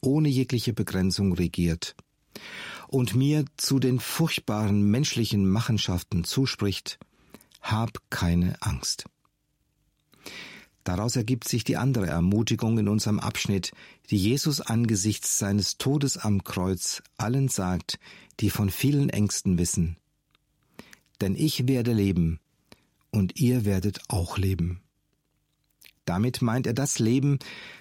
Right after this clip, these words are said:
das hier schon in der Beziehung zu Jesus wirklich lebenswert ist und an der irdischen Schwelle des Todes weiter reicht bis in das ewige Leben bei Gott im Himmel.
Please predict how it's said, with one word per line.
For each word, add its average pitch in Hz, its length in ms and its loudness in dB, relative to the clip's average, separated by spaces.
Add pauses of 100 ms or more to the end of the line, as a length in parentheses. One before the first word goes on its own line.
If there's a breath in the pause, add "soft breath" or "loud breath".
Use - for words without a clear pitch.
(140 loud breath)
das 123 160 0
hier 156 220 2
schon 104 240 2
in 101 100 4
der 98 80 2
Beziehung 104 480 0
zu - 120 -2
Jesus 110 520 0
wirklich 135 560 0
lebenswert 92 640 0
ist - 360 -4 (1200 loud breath)
und 107 400 0 (160)
an 104 120 2
der 101 120 0
irdischen 113 400 0
Schwelle 113 400 0
des 95 240 -2
Todes 110 600 0 (320 loud breath)
weiter 117 520 0
reicht 87 540 -2
bis 127 340 -2
in 101 160 0
das 85 180 0
ewige 104 420 2
Leben 85 360 2
bei 87 140 0
Gott - 420 -4 (120)
im 101 220 2
Himmel. 87 320 -2